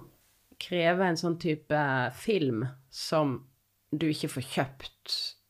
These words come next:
på veldig mange forretninger. Du må liksom på spesialforretninger. Og da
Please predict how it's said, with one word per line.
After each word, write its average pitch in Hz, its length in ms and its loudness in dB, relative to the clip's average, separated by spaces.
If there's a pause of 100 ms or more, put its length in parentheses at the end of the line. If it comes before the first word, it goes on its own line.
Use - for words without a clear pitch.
(300)
på 135 120 0
veldig 127 260 4
mange 107 220 0
forretninger. 90 640 -4
Du 147 80 2
må 156 240 6
liksom 123 260 0
på 135 80 -4
spesialforretninger. 110 1040 -6 (680)
Og 190 120 2
da 233 120 12